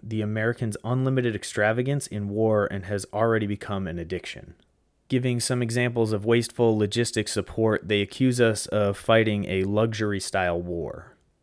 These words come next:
But the deepest cut comes with their accusation that we have a weak stomach for the true costs of war.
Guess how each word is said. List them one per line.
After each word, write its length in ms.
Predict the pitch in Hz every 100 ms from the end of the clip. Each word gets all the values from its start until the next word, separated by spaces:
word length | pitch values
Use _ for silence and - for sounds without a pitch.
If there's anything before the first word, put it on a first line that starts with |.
| _
But 140 | 123 117
the 80 |
deepest 380 | 123 180 165 -
cut 240 | 147 123 -
comes 420 | 123 113 110 107
with 160 | 104
their 140 | - 110
accusation 720 | 107 110 104 117 117 110 104
that 120 | 78
we 120 | 104
have 180 | 104 104
a 60 | 98
weak 280 | 110 113
stomach 440 | - - 110 98 -
for 140 | 101
the 80 | 98
true 360 | - - 123 110
costs 440 | 107 98 - -
of 120 | 87
war. 420 | 98 107 - -